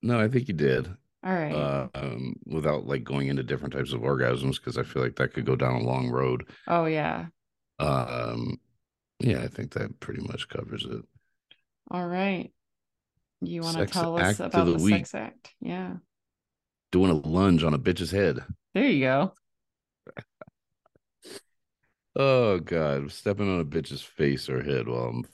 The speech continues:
Speaker 1: fucking them from behind. That's the sex act of the week. And if you can't figure it out, figure it the fuck out.
Speaker 2: Really?
Speaker 1: You like how somebody was like, "And her squirt puddle's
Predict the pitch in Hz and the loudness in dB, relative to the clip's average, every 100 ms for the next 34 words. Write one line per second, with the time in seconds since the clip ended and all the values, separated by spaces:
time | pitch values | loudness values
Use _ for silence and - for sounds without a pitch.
0 | _ 71 62 60 55 - 57 55 57 50 | _ -2 -2 -4 -6 -4 -4 -2 -4 -6
1 | - 64 - - - 52 50 - 50 - | -4 -4 -4 -8 -6 -4 -4 -6 -6 -6
2 | - - - - - 76 - - - 65 | -6 -6 -10 -10 -10 -10 -12 -4 -2 -2
3 | - 60 58 58 55 50 - 65 53 - | -2 0 0 0 -2 -4 -4 -4 -2 -6
4 | - - - - - - - - - - | -10 -14 -10 -8 -6 -8 -8 -10 -16 -20
5 | _ _ _ _ _ - 160 170 156 151 | _ _ _ _ _ -8 -2 -2 0 0
6 | 151 151 - - _ _ _ _ _ _ | -2 -4 -10 -20 _ _ _ _ _ _
7 | _ 69 73 71 71 - 64 65 65 71 | _ 0 2 4 2 2 2 2 2 2
8 | 67 - - 90 92 76 - - - 82 | 0 -4 0 2 2 0 -2 -4 -2 -2
9 | - - 64 - - | -2 -8 -4 -4 -6